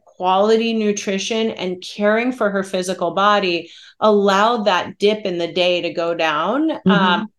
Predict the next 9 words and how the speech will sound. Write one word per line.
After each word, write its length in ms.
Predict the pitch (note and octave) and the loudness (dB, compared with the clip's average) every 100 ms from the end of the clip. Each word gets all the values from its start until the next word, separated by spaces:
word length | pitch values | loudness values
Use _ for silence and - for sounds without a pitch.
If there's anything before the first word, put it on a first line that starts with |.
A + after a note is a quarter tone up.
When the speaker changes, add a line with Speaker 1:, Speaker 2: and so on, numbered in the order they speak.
| - | -20
Speaker 1:
I 40 | |
should 160 | - - | -12 -2
say 140 | G3 | -2
go 280 | G3 F3+ F3 | 2 0 2
up 380 | G#3+ E3+ F3+ - - - - | 2 2 0 -6 -20 -18 -4
and 180 | A3 G#3+ | 0 0
allow 420 | G3+ F#3+ F#3+ G#3 | 2 2 2 2
her 520 | G#3 G3 F3+ F3 E3+ E3+ | -2 -6 -4 -4 -6 -8
to 460 | - F3+ E3+ E3+ | -4 -2 -2 -4